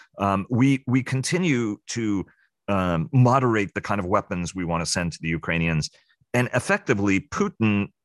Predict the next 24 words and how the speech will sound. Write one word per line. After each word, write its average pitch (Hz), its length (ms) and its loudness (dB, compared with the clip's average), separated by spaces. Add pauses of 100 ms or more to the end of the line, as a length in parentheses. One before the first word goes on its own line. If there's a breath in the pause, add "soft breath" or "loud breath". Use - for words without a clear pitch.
(140)
you 113 160 -2
know, 101 100 0
as 92 100 -4
Garry 104 260 0
Kasparov 92 580 0
has 85 180 -6
rightly 90 320 -2
said, 113 280 0
right, 92 200 0
is 90 100 -4
hiding 120 360 0
behind 92 280 -2
a 92 40 -2
nuclear 95 400 -2
shield 98 420 -2
while 90 160 -4
trying 104 220 -2
to 90 60 -2
push - 300 -4
you 90 120 0
off 80 200 -2
the - 60 -10
stage. - 500 -4 (460 soft breath)
Um, 113 380 2